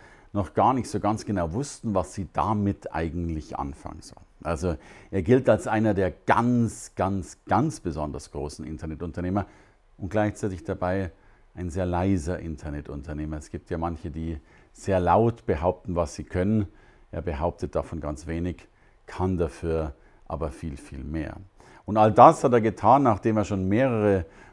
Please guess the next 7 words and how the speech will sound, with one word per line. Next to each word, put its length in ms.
Multimillionen-Businesses 1900
aufgebaut, 800
unerfolgreich 920
verkauft 520
hat. 120
Also 220
kurzum, 460